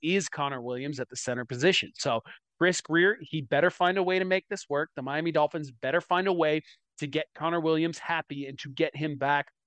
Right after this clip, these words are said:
on the field, whether that's an extension, um, or a reworking of the contract, maybe some sort of,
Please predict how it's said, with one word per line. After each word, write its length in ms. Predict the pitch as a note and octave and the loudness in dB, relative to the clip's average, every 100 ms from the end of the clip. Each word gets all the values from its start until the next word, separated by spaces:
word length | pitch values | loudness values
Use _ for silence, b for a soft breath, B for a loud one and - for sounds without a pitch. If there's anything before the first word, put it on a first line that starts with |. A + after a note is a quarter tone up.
| _ | _
on 180 | C#3 D3 | 0 0
the 80 | C#3+ | -2
field, 320 | - D3+ G#2 | -2 -2 -2
whether 280 | G#2+ B2 C3+ | -4 -6 -4
that's 240 | C3 B2 A#2 | -4 -6 -8
an 60 | |
extension, 800 | A2 - D3+ E3 D#3+ F3 E3+ E3+ - B C3 | -8 -2 2 2 2 2 0 -2 -10 B 0
um, 260 | B2+ B2+ | 0 0
or 280 | C3 C3+ B2+ | -2 -2 -2
a 160 | B2+ A#2+ | -2 -4
reworking 800 | A#2+ D#3+ D#3 A#2 C#3+ - E3 D3+ | -2 -2 -2 -2 -4 0 -2 -2
of 200 | C3 C#3+ | -2 -2
the 100 | C#3+ | -2
contract, 600 | C#3+ D3+ D#3 D3+ E3+ D#3+ C#3+ | -4 -2 -4 0 -2 -2 -6
maybe 180 | C#3 | -12
some 260 | C3 C#3+ C3 | -10 -8 -8
sort 280 | - C#3 C3+ | -4 0 0
of, 180 | B2 | -2